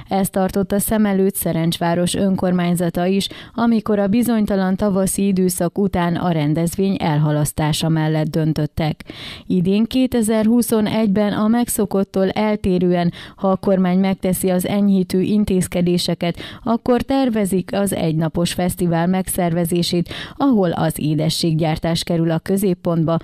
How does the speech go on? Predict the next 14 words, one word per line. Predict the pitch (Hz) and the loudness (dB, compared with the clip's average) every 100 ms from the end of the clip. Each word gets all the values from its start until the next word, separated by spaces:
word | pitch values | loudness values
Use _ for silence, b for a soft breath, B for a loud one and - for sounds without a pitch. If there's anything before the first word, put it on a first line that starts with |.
| B B | B B
valamint | 247 262 220 214 208 | 0 2 4 2 2
a | 208 | 0
Szerencsi | - 262 240 214 196 | 2 2 2 2 0
csokoládé | 180 233 226 190 175 160 160 165 165 | 0 -2 0 0 2 0 0 0 2
dicső | 165 156 175 170 | 0 0 0 2
múltját | 190 196 185 180 170 175 | 2 2 0 0 -2 0
és | 165 | -2
szép | - 190 170 170 | 0 0 0 2
jövőjét | 165 160 160 160 170 | 0 2 2 0 0
is | 175 | -2
szeretnék | - 196 180 165 180 160 | -2 -2 0 -2 -2 -2
a | 180 | 0
rendezvényen | 196 196 160 165 180 208 240 | 0 0 0 0 0 2 0
kihangsúlyozni. | 226 147 143 143 - 160 151 156 151 165 147 | 0 0 0 0 -2 -2 0 0 -2 -2 -4